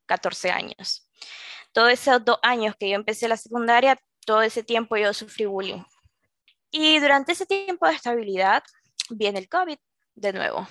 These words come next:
Entonces yo ven-, me vuelvo de vuelta a tener a un, siempre, siempre estar en la casa. Y de repente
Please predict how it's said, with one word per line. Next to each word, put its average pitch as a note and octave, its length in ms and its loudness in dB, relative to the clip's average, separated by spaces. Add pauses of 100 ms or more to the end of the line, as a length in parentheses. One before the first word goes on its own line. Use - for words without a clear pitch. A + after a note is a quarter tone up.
(920)
Entonces A#3 480 0
yo A3 460 4 (320)
ven-, G3+ 340 -4 (140)
me G3 460 -2
vuelvo G#3+ 800 0
de B3+ 100 2
vuelta A#3+ 720 -4 (920)
a F#3+ 260 4
tener G3+ 400 0
a G#3 120 4
un, G3+ 220 -8 (300)
siempre, A3+ 440 -10
siempre A3+ 320 -2
estar A3 200 -2
en G3+ 80 4
la F#3 140 0
casa. B3 480 -2 (560)
Y D4+ 100 -2
de D#4 100 4
repente A3+ 800 -4